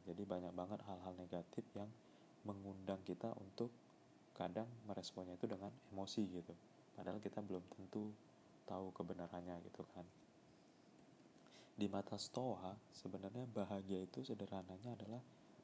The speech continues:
manakala kita terbebas dari emosi atau segala rasa perasaan yang mengganggu nih. Maka filsafat Stoa itu mengajarkan untuk mencermati empat jenis emosi negatif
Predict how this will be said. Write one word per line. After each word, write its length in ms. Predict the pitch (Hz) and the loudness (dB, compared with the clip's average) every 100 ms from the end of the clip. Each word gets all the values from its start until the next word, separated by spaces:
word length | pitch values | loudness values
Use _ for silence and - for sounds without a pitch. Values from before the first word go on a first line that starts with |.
| - | -4
manakala 480 | 95 95 92 98 123 | 0 0 2 2 2
kita 320 | 123 - 123 | 0 0 0
terbebas 480 | 110 - 90 107 - | 0 0 2 2 2
dari 160 | 95 98 | 0 0
emosi 560 | 95 92 90 90 123 120 | -2 -6 -8 -4 -2 -2
atau 240 | 107 113 | -6 -8
segala 400 | 113 104 95 104 | -6 -6 -2 -2
rasa 320 | 92 87 - 113 120 - - - - - - | -2 -2 -2 -4 -4 -14 -18 -18 -20 -16 -2
perasaan 400 | - 90 107 107 | -2 0 -2 -2
yang 80 | 98 | -4
mengganggu 320 | 95 101 107 107 | -2 -2 0 0
nih. 120 | 98 - - - - - - - - - | -2 -10 -18 -18 -18 -18 -18 -20 -8 -4
Maka 240 | 87 110 | 0 -2
filsafat 560 | 110 98 - 95 90 92 | 0 -4 -2 -4 -2 -4
Stoa 320 | - 95 92 90 | 0 0 2 2
itu 160 | - | 2
mengajarkan 800 | 113 101 90 87 87 87 - 110 117 120 - - - - | 2 0 -4 -2 -4 0 2 2 2 -8 -12 -18 -18 -12
untuk 320 | - 92 - - | -10 -4 -4 -2
mencermati 560 | 104 92 90 95 92 - | -6 -2 -2 -2 -4 -4
empat 400 | 101 107 104 - | 0 2 2 0
jenis 240 | 98 - | -6 -6
emosi 400 | - 95 95 - | -8 -6 -2 -2
negatif 480 | 98 92 92 - 101 | -2 0 -2 2 0